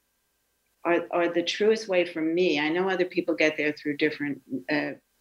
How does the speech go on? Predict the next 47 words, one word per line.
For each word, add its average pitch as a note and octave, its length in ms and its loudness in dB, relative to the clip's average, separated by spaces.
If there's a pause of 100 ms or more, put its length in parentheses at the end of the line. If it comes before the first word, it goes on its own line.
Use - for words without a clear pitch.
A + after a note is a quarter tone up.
paths, D#3 500 0
but D#3 140 0
for F3 140 -4
me, G#3+ 400 2
it's, F3 340 0 (380)
it's F3 280 2
the F3 200 0
only G3 320 2
way E3 360 2
I D#3+ 60 0
can D#3+ 180 -6
really E3 220 2
get D#3 220 0
out D#3+ 200 2
of F3 120 -6
my D#3 220 2
own D3+ 180 0
skin G3+ 520 -2
and D3+ 240 0
see F3+ 640 -2 (260)
into, E3+ 840 0 (760)
it's F#3 160 0
like F3 160 -2
a D#3+ 60 2
window F#3+ 480 2
into E3 260 -2
someone F3 460 2
else's D3+ 500 -2
soul. G#3+ 320 2
When D3+ 180 0
you E3 320 0
read F3+ 220 2
a F3+ 60 0
book F#3+ 320 -6
in D#3+ 100 -2
a D#3 80 -4
serious E3+ 580 0
way F3+ 200 0
that's D3+ 280 -2
meaningful F#3 540 0
to D3 140 -4
you, D3 220 2
you D3 280 -2
really F3+ 500 0
get D#3+ 240 0
to E3+ 180 -2
under-, D#3 260 0